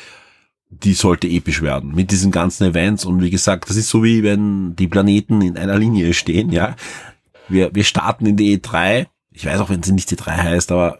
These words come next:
es wird für mich weiterhin die E drei bleiben. Und wir haben gleichzeitig einen Launch einer neuen Nintendo-Konsole. Und auch hier, man kann das natürlich nüchtern betrachten und sagen, hm,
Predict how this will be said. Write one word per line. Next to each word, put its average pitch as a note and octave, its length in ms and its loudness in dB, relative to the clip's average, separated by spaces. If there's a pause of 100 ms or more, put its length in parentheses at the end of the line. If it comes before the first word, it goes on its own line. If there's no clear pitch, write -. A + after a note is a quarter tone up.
es - 160 -6
wird G#2+ 140 2
für A#2 80 2
mich A2 260 0
weiterhin G2+ 360 2
die G2 80 2
E F#2 40 2
drei - 280 -2
bleiben. F2+ 400 0 (420)
Und G#2+ 280 2
wir G2 80 2
haben F#2+ 120 0
gleichzeitig F#2 640 -2
einen F2+ 220 -2
Launch E2 340 0
einer F2 100 -2
neuen E2+ 280 0
Nintendo-Konsole. E2 1000 -2 (680)
Und G#2+ 100 2
auch A#2 140 0
hier, B2+ 320 2
man D#2+ 160 -6
kann A2 100 0
das G#2+ 100 -2
natürlich G#2+ 280 2
nüchtern C3 340 2
betrachten - 500 -2
und G2+ 120 0
sagen, F#2 180 0
hm, A2 400 0